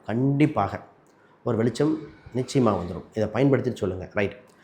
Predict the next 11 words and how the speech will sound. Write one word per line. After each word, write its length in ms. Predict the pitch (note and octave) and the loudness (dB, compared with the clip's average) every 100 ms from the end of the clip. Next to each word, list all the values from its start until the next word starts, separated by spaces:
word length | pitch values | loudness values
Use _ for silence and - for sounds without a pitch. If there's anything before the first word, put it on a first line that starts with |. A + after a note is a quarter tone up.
| - - | -6 6
இப்ப 180 | D3+ | 8
பண 300 | - D3+ F#3 | 10 10 10
வசியத்துக்குண்டான 800 | D3+ E3 C#3+ D3 C3 A#2+ C3+ D3+ | 10 6 4 4 6 6 4 2
ராசி 300 | G#2 A2+ C3+ | 0 2 6
ரீதியாகவும் 420 | B2 A#2+ B2 B2+ | 6 8 6 6
சொல்லியிருக்கோம், 560 | A#2+ A2+ A2 A#2 A#2 - | 4 2 4 2 2 0
ஒவ்வொரு 300 | B2 B2+ A#2 | 4 4 4
நட்சத்திர 400 | B2 E3+ D3+ C#3+ | 4 4 6 8
ரீதியாகவும் 280 | C3 B2+ - | 10 8 4
சொல்லியிருக்கோம். 460 | A2 G#2 G#2 B2 - - _ _ _ - | 0 0 0 0 -2 -18 _ _ _ 6
அடுத்து 460 | D3 D3+ A2 E2+ | 8 10 6 0